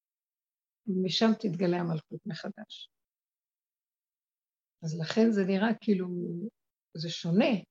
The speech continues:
מהרגע, מה-, אה,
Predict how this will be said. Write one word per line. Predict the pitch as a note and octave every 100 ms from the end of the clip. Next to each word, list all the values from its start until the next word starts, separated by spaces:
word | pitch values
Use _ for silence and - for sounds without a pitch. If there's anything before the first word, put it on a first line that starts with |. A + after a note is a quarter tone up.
| _
מהרגע, | F3 E3 D#3 E3 D#3 - _
מה-, | G#3+ G3 E3+ E3 G#3+ - _ _ _ _ _ _ _ _ _ _ _ _ -
אה, | F3 F3+